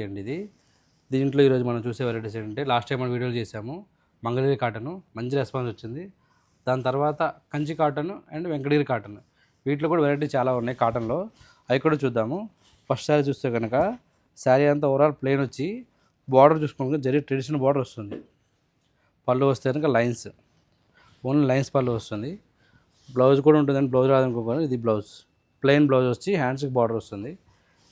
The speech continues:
దీంట్లో కూడా మనకి ఇది ప్లెయిన్ కదా, దీంట్లో కనుక చూసుకుంటే overall థ్రెడ్ అనమాట. ఇది థ్రెడ్ బూటా వచ్చి థ్రెడ్ పళ్ళు వస్తుంది.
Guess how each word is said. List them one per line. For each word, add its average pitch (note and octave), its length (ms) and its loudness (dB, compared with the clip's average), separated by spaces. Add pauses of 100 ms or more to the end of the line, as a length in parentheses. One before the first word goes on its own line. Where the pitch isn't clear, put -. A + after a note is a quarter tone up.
(140)
దీంట్లో C#3 340 2
కూడా C#3+ 200 6
మనకి C3 340 -2
ఇది C#3 180 0
ప్లెయిన్ C3 300 4
కదా, B2 160 4 (680)
దీంట్లో C3+ 320 2
కనుక A#2+ 240 0
చూసుకుంటే A#2 440 -2 (440)
overall C3+ 340 6
థ్రెడ్ C3+ 240 0
అనమాట. A2+ 300 2
ఇది G2 80 -16 (1300)
థ్రెడ్ C3 240 -2
బూటా D3+ 280 8
వచ్చి C#3 220 -2 (140)
థ్రెడ్ D3 240 2
పళ్ళు C#3+ 260 6
వస్తుంది. B2 340 -6